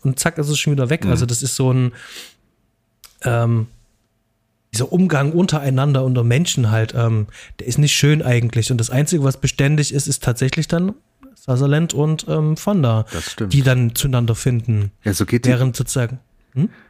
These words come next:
Speaker 2: Stimmt, hast du absolut recht. Und du hast jetzt so viele Szenen gerade benannt, die eigentlich alle im Kern eines ausdrücken. Und das ist das Thema Kontrolle. Somit das Hauptthema
Speaker 1: Mhm.
Speaker 2: auch, oder eins, eins der Hauptthemen in diesem Film. So dieses, äh, Menschen, die andere Menschen kontrollieren.
Speaker 1: Mhm.
Speaker 2: Ähm,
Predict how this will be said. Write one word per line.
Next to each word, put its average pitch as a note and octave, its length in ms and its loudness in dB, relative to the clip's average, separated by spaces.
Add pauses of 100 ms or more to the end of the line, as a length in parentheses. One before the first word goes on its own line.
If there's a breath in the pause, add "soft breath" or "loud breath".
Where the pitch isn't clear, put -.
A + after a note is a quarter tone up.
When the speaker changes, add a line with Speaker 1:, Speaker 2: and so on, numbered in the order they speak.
Speaker 2:
Stimmt, A#2+ 380 0
hast G#2 200 -2
du G#2+ 40 -2
absolut A#2 460 -2
recht. C3 240 -2
Und E2+ 140 -2
du F#2 40 0
hast A2 160 0
jetzt G2 140 -2
so C3+ 100 0
viele B2 280 -2
Szenen B2+ 340 -2
gerade A2 260 0
benannt, G2+ 420 -2
die A2 120 -2
eigentlich F2+ 340 -6
alle D#3+ 160 -2
im G#2+ 120 -2
Kern A#2 260 -2
eines A2 320 -4
ausdrücken. F#2 480 -4
Und F2 100 -4
das A2+ 140 -2
ist - 160 -8
das - 140 -12
Thema D#2 280 -6
Kontrolle. A2 680 -4
Somit A2+ 360 -2
das F#2+ 220 -4
Hauptthema B2+ 560 2
Speaker 1:
Mhm. F#2 60 0
Speaker 2:
auch, - 220 -8
oder F2 260 -6
eins, C3+ 360 -4
eins G#2+ 220 -2
der F#2+ 140 -2
Hauptthemen A#2 500 -2
in F#2 80 0
diesem G2+ 240 -2
Film. D#2 580 -2
So F2+ 160 -6
dieses, F2+ 460 -4 (100)
äh, - 380 -10
Menschen, C3 420 0
die A#2+ 120 0
andere A#2+ 280 -2
Menschen G#2+ 340 -2
kontrollieren. G2 720 -4 (680 loud breath)
Speaker 1:
Mhm. C3 300 2
Speaker 2:
Ähm, E2 360 0